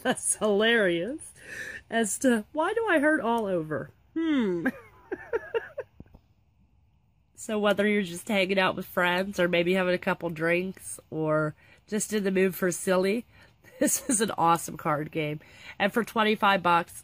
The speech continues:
it's well worth it. Plus, there's expandable expansion packs that are, I believe, ten dollars on Amazon. I'll provide, um, more information on that. I think there's expansion pack one, two, three, and four,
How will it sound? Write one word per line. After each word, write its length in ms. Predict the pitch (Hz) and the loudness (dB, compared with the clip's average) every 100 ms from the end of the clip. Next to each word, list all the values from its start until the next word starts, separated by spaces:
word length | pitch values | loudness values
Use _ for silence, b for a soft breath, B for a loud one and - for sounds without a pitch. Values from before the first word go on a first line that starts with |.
| - | -6
it's 380 | 196 185 - 151 | -2 -2 -6 -10
well 680 | 170 180 185 202 185 156 143 | -8 -6 2 4 6 4 2
worth 360 | 151 156 - | 0 -2 -4
it. 240 | 165 175 - B B B | -8 -8 -10 B B B
Plus, 240 | 240 226 - | -2 -2 0
there's 180 | 220 | -2
expandable 840 | 185 - - 214 214 202 190 196 175 | -2 -6 -4 0 0 0 0 2 0
expansion 720 | 165 - - 190 202 - 214 | -4 -8 -2 0 0 0 -4
packs 540 | 208 202 202 - - - - | 0 2 2 0 -14 -18 -6
that 360 | 185 170 170 - 165 | -2 0 0 -2 -2
are, 300 | 165 160 - - - | 0 0 -6 -16 -10
I 60 | 175 | -8
believe, 400 | 156 175 208 - | -4 -2 -2 -2
ten 240 | 233 220 | -2 2
dollars 400 | 202 196 202 196 | 4 4 4 2
on 120 | 202 | 0
Amazon. 600 | 180 185 190 185 196 196 196 B B B | 2 0 0 0 2 2 0 B B B
I'll 140 | 190 | 0
provide, 600 | - 202 180 185 185 170 - | 2 -2 0 2 2 0 -4
um, 480 | 165 165 160 160 147 - - - | -4 -2 -4 -8 -10 -16 -18 -8
more 200 | 185 185 | 0 2
information 640 | 175 165 190 175 170 - 170 | 2 0 -4 -2 -2 -4 -6
on 220 | 160 160 | -4 -4
that. 340 | 165 165 160 - - B B B B B - - | -2 -2 -2 -8 -14 B B B B B -14 -4
I 140 | 175 180 | 0 0
think 300 | 226 208 - | 0 -2 2
there's 320 | 208 190 170 | 4 4 2
expansion 640 | 175 - 208 202 - 196 | -4 -4 0 0 0 -4
pack 340 | 170 185 175 - | 0 0 0 2
one, 220 | 185 185 | 0 0
two, 260 | - 202 190 | -2 -2 -2
three, 340 | - 190 185 | -2 0 2
and 120 | 156 | 0
four, 600 | - 190 180 180 180 175 | -4 -2 0 0 0 -4